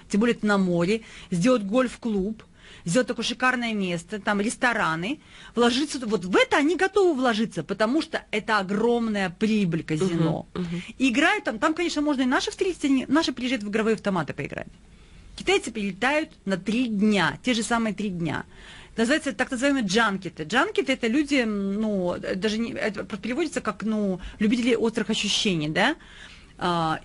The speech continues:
Speaker 1: их прямо, это десять минут от аэропорта, они прилетают, их на шикарной машине встречают, за десять минут доводят до казино, через, э, э, то есть он уже через пятнадцать минут в гостинице, и он уже садится играть за стол.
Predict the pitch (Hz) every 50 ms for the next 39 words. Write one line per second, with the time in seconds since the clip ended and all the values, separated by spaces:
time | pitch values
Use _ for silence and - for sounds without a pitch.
0 | - - 294 359 349 - - - 330 330 320 269 233 - - 339 - 269 233 320
1 | 311 - 285 240 226 - 220 214 214 - 175 170 170 170 208 202 202 - 254 311
2 | 294 - 285 269 214 - 214 180 180 220 - - - 208 240 247 - 294 - 330
3 | 349 370 349 339 311 311 285 269 - - 220 208 - - 220 196 - - 196 170
4 | 160 202 254 - - - - - - - - - - - - - 185 233 233 220
5 | 311 359 - 339 320 254 202 247 233 262 220 226 196 208 - 220 180 180 185 185
6 | 190 262 302 - 320 262 254 269 - - - - - 196 202 - - 196 208 208
7 | 180 - 254 - - - - 349 403 381 330 359 - - 294 262 269 - - -
8 | 220 294 269 254 - 277 339 403 415 - - - - 190 220 262 262 - 359 415
9 | 392 - - - - - - 226 240 247 269 262 247 247 - - 220 233 - 220
10 | 196 196 185 - - 165 - - 147 -